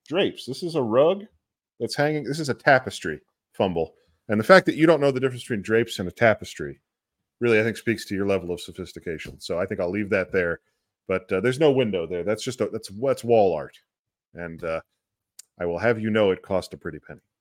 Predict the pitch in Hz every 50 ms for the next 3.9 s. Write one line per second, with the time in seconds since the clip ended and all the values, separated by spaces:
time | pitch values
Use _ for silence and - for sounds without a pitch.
0 | _ _ _ _ _ _ _ _ _ _ _ _ _ _ _ 127 131 127 117 -
1 | 123 120 117 113 - _ - 127 127 123 123 123 120 127 117 147 165 185 180 151
2 | 143 - 160 160 160 - 131 135 143 139 127 - - 117 117 110 107 107 110 _
3 | _ _ _ _ _ _ _ _ - 107 95 107 117 113 113 113 113 113